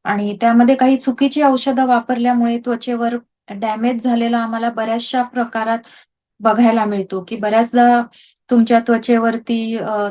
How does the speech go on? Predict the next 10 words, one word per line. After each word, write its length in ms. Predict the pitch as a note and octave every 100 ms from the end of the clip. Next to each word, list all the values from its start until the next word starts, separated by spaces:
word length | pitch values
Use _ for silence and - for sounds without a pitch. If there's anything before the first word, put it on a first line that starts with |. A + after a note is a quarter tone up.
| -
त्वचा 280 | G#3 G3+ A3
कायमची 520 | A3 G#3 G#3+ A3 A#3+
पातळ 460 | A#3 G#3+ G3+ A3 A3
होणे 440 | G#3+ G3+ F#3+ F#3 - _ _ _
किंवा 240 | A#3 A#3 A#3
स्ट्रेच 400 | - A#3+ A#3 -
मार्क्स 400 | A#3+ G3 - -
येणे 320 | G3+ F#3 F3+ F3 _ _ _ _ _
किंवा, 500 | B3+ A#3+ A#3+ A#3+ B3
अ, 500 | - A3+ G#3+ G#3+ G#3